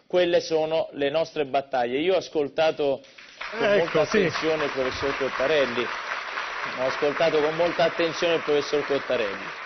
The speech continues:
Speaker 1: L'unica cosa che non c'è, ma non ce la deve mettere un professore, ce la dobbiamo mettere noi,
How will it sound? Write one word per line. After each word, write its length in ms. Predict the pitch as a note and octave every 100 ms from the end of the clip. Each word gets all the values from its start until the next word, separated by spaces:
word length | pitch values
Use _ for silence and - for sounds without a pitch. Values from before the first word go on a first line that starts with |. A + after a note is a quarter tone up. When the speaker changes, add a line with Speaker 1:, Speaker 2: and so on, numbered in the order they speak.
| - - - - - - - G2 D#3+
Speaker 1:
L'unica 340 | G3 G#3 G3+
cosa 260 | G#3 A3 G3
che 100 | F3
non 180 | E3+ D#3+
c'è, 300 | - D#3+ C3
ma 120 | C3+
non 140 | E3+
ce 120 | E3+ E3+
la 80 |
deve 160 | D#3 D#3
mettere 320 | E3 D#3 D3+
un 100 | C#3+
professore, 480 | C#3+ C#3 C3+ C#3+ D#3
ce 140 | -
la 100 | C#3
dobbiamo 340 | C3+ C3+ D#3+ D3+
mettere 380 | C#3+ C#3 C#3+ C#3+
noi, 500 | C3+ A#2+ B2 C3